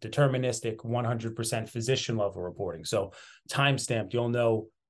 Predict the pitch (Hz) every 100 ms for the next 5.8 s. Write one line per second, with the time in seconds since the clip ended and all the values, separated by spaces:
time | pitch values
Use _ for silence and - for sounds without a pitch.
0 | _ 104 101 107 104 127 131 135 123 113
1 | 110 107 113 - 156 110 117 127 127 113
2 | 110 107 - 101 120 135 165 160 113 107
3 | - - 135 135 139 123 117 113 110 107
4 | - 107 107 113 110 104 120 107 101 -
5 | 113 110 131 151 147 123 113